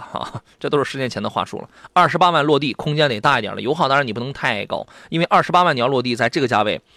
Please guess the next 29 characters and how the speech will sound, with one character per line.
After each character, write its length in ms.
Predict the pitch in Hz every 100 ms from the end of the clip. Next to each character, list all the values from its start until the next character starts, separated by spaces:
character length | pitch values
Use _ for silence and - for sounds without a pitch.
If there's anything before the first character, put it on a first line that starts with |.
| _
你 100 | -
就 120 | 135 170
想 180 | -
就 80 | 131
好 140 | 117 87
了， 120 | 85 _ -
最 100 | 107
大 140 | 202
排 120 | 156 123
量 120 | 117
是 80 | 123
多 100 | 117
少？ 160 | -
两 160 | 110 127
点 140 | 147
五 80 | 107
升， 220 | - - _ _ _ _ _ - _
绝 140 | - 185
大 140 | 202
多 140 | 202
数 180 | 180 160
是 180 | - 127
什 120 | 110
么？ 100 | 104
是 80 | -
两 140 | 120
点 100 | 139
零 140 | 107 131
T 260 | - 180